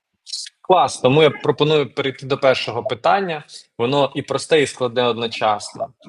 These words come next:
Е, що робить, як ти вважаєш, що робить високоризикову вертикаль такою привабливою для платіжних систем та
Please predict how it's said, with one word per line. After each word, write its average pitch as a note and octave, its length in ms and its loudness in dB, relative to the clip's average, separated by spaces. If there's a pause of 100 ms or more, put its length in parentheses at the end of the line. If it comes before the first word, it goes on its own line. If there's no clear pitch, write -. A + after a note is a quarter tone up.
(360)
Е, A2+ 480 4
що - 380 -2
робить, E3+ 460 0
як F#3 160 -2
ти F3 100 -8
вважаєш, A2 480 -2
що D3+ 240 -4
робить C3 340 -4 (100)
високоризикову B2+ 1000 -8
вертикаль B2+ 580 -2
такою C3 480 -8
привабливою A2 960 -2 (140)
для A2 600 -2
платіжних G#2+ 500 -12
систем D#3+ 600 -6 (560)
та G#2 100 -10